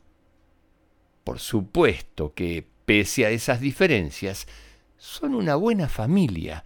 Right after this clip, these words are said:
se quieren mucho, a veces tienen sus problemas, pero siempre tratan de ayudarse.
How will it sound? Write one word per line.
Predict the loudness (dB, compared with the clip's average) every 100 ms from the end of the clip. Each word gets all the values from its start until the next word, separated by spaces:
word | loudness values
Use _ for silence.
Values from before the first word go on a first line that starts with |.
| -18 -20 -20 _
se | -10 -8 -2
quieren | 2 4 4
mucho, | 2 2 0 0 -2 -4 _ _ _ -20 -8
a | -2
veces | 0 0 0 2
tienen | 4 4 0
sus | 0
problemas, | 2 2 4 2 2 0
pero | 0 0 0
siempre | 0 0 0 0 -2
tratan | 0 0 0 0 -2 0
de | 0
ayudarse. | 0 0 0 -2 -6 -10 -12 -14